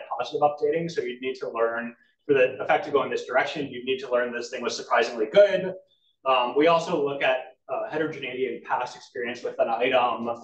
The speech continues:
Um, so how many cooking pots do you have to begin with? If you own a lot of cooking pots, you're probably better able to tell, is this a good or a bad cooking pot? Um, we don't see any different treatment effects by people with more experience with the thing we gave them.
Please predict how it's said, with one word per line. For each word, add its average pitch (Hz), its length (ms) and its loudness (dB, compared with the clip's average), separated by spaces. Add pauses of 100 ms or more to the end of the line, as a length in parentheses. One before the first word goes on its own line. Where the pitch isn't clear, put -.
(260)
Um, 127 180 -2
so 151 180 0
how 143 100 4
many 123 160 2
cooking 151 240 -6
pots - 300 2
do - 60 -10
you 123 60 -4
have - 120 0
to 117 80 -10
begin 147 240 2
with? 156 240 2
If - 140 -8
you 131 120 0
own 117 100 0
a 120 60 -6
lot 120 200 0
of 120 160 -4
cooking 131 260 -14
pots, 117 240 0
you're - 80 -12
probably 120 240 0
better - 320 -2
able - 220 -8
to 110 100 -6 (260)
tell, - 280 0
is - 80 -2
this - 140 -4
a - 40 -8
good - 140 -4
or 117 100 -4
a - 40 -2
bad - 200 -2
cooking 170 300 0
pot? 131 320 2 (440)
Um, 123 240 0
we 131 120 0
don't 143 260 6
see 135 260 -2
any 117 600 -2
different - 260 -2
treatment 123 260 0
effects - 400 -2
by 131 140 4
people 127 220 -4
with 113 140 6
more 120 440 6
experience - 500 -2
with - 120 -16
the 110 60 -16
thing 113 220 -6
we 107 100 -8
gave 139 260 2
them. 123 500 0